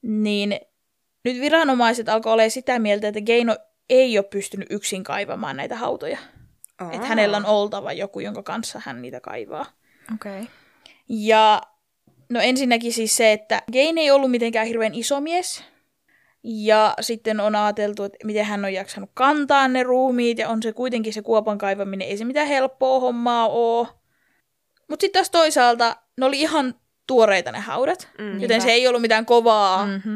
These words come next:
Speaker 1: jäätynyttä
Speaker 3: Jep.
Speaker 1: maata.
Speaker 2: Niin.
Speaker 1: Ja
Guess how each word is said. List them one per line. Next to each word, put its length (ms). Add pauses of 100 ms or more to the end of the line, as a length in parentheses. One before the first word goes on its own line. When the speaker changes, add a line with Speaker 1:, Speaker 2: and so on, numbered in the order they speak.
Speaker 1:
jäätynyttä 640
Speaker 3:
Jep. 60
Speaker 1:
maata. 500
Speaker 2:
Niin. 280 (600)
Speaker 1:
Ja 360